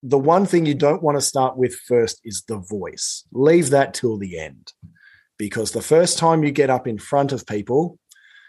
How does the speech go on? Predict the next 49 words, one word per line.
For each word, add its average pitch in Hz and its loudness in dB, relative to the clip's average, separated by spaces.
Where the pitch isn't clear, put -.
the 123 2
voice 139 2
will 113 -2
change. 78 -12
I 90 -12
can 90 -12
<laughs> 92 -20
guarantee 139 -2
it, - -4
that 135 2
they'll 123 0
put 165 0
on 180 4
a 165 2
f-, - -4
a 131 -8
fun, 147 -4
well, 139 0
whatever 156 2
they 165 4
think 151 -2
is 131 -4
a 131 -4
funny 127 -4
voice, 165 -2
and 135 0
then 131 2
they'll 123 2
realize 156 2
there's 120 -6
a 113 -6
script - -6
in 131 -2
front 151 2
of 165 -2
them 214 -2
that 127 -6
they, 110 -4
that 101 -6
they 113 -4
probably 147 2
haven't 139 -4
prepared 110 -2
for. 208 2
Um, 107 -6
no 113 -2
offense, 120 -4
imaginary 117 -4
person, 190 -2